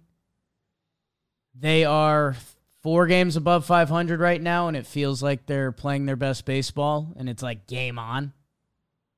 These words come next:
Can all change quickly. Toronto just swept the Braves. What if, what if they get nasty on the Yanks? I don't know. Will that change my tune? Probably. Um,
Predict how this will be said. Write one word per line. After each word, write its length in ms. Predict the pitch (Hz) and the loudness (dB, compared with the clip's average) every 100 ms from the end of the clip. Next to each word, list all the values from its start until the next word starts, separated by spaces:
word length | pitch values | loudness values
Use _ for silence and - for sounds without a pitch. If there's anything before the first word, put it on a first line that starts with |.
| _ _ _ _ _ _ _ - | _ _ _ _ _ _ _ 0
Can 140 | 208 | 4
all 120 | 226 | 4
change 340 | 214 220 208 - | 4 0 -2 -4
quickly. 420 | 185 - 113 101 | -6 -6 -14 -14
Toronto 340 | - 151 165 160 | -4 0 0 0
just 240 | 160 156 | -2 -4
swept 240 | 165 160 | -2 -4
the 60 | 160 | -6
Braves. 480 | 139 135 113 - - | -6 -6 -6 -12 -16
What 200 | 131 143 | -6 -4
if, 100 | 127 - _ _ | -4 -10 _ _
what 160 | 131 139 | -10 -10
if 100 | - | -4
they 160 | 143 | -2
get 160 | 143 139 | 0 -2
nasty 400 | 139 139 - 139 | -4 -4 -6 -8
on 140 | 131 | -8
the 80 | 131 | -6
Yanks? 340 | 123 110 - | -8 -12 -14
I 80 | 123 | -8
don't 140 | 131 160 | -4 -2
know. 160 | 135 - _ _ _ _ | -2 -8 _ _ _ _
Will 160 | 123 131 | -10 -4
that 180 | 147 143 | -2 -2
change 280 | 160 160 | -6 -4
my 120 | 156 165 | -4 -6
tune? 360 | - 175 175 - | -4 -6 -6 -12
Probably. 600 | - 113 127 117 104 104 _ _ _ _ _ _ | -18 -14 -14 -12 -16 -18 _ _ _ _ _ _
Um, 380 | 120 120 120 110 | -10 -8 -8 -10